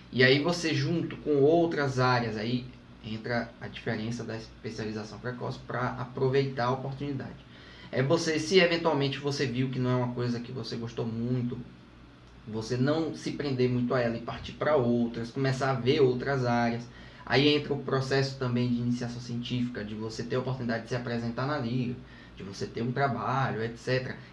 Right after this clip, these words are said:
E aí você entrar no congresso daquela área, eventualmente, que você gosta, você vai ter um, aí você já tá ampliando mais até o, o aprendizado naquele tema, porque você vai ter contato com pessoas que você vê lá no título do, do artigo, o nome da pessoa vai tá lá na sua frente,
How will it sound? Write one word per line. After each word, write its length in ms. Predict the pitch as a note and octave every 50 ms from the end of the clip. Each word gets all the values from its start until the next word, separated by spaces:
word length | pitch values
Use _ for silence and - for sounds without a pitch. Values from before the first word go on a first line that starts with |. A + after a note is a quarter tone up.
| - -
E 80 | -
aí 80 | B2+ B2
você 240 | B2 B2+ - - C#3
entrar 280 | C#3 C3+ - C3+ C3+
no 120 | C#3 C#3+ C#3+
congresso 520 | C#3 D3+ D3 C3+ B2+ A#2+ B2+ C#3 C3 -
daquela 340 | A#2+ A#2 A#2+ B2 A#2+ A#2+ A2+
área, 200 | A2+ A2+ A2+ A2+
eventualmente, 520 | A2 A2+ A2 - A2+ A2 A2 G#2+ - -
que 60 | - -
você 120 | C3+ C3
gosta, 240 | B2+ A#2+ A#2+ A#2+ -
você 80 | B2+
vai 140 | B2 B2+ B2
ter 120 | B2 B2+ C3+
um, 240 | D3 D3 C#3+ C3+ - - -
aí 200 | - A2 B2 B2+
você 240 | C#3+ C3+ - C3+ B2
já 140 | B2 A#2+ A#2+
tá 160 | - B2 C#3
ampliando 640 | D3 D3 D3+ - D#3 D3 C3 C3+ D#3 F#3 F#3 E3 C3+
mais 300 | C3+ B2+ C#3+ D3+ C3+ B2+
até 400 | A#2 A#2+ A#2 A#2 B2+ C3+ - - - - - - - - -
o, 360 | B2 B2 A#2+ A#2+ A#2+ A2+ A#2
o 40 | A#2+
aprendizado 600 | A#2+ A#2+ B2 B2+ A#2+ B2 A#2 A#2+ A2+ A#2 A#2+ A2+
naquele 320 | A2+ A2+ B2 A#2+ B2+ B2
tema, 220 | - C3+ C3 C3 A#2+
porque 200 | B2 - B2+ A#2+
você 120 | - B2+ A2
vai 80 | A2+
ter 140 | A2 A#2 A#2
contato 420 | - A#2+ A2 G#2+ A#2 A#2 A#2 - -
com 60 | C3
pessoas 400 | B2 A#2+ B2+ A#2+ - B2+ B2 B2
que 80 | B2 C3+
você 300 | C#3 C3 B2+ - C3+ B2+
vê 180 | A#2 C3 C3+ C3+
lá 180 | C3 B2+ C3
no 160 | C3+ C3 B2
título 400 | B2+ - D3+ D3+ - E3 D#3 D3+
do, 360 | C3+ C3 C3 B2+ B2 A#2+ A2+ G#2+
do 120 | A2 A#2+
artigo, 540 | A#2+ A#2+ - - - A#2 A2+ B2 A#2+ - - - - - - - - - - - - -
o 120 | C3 B2+
nome 260 | B2 B2+ C3+ D#3 F3 E3
da 100 | D#3 D#3
pessoa 520 | - D3 C#3+ - - - C3 C3+ D#3 D#3+
vai 160 | D3 C#3+ C#3+
tá 120 | - F3 E3
lá 160 | C#3+ C#3 C#3+
na 120 | D3+ D3+
sua 180 | - - F#3 F#3
frente, 480 | - - C#3+ D3 D#3+ - - - -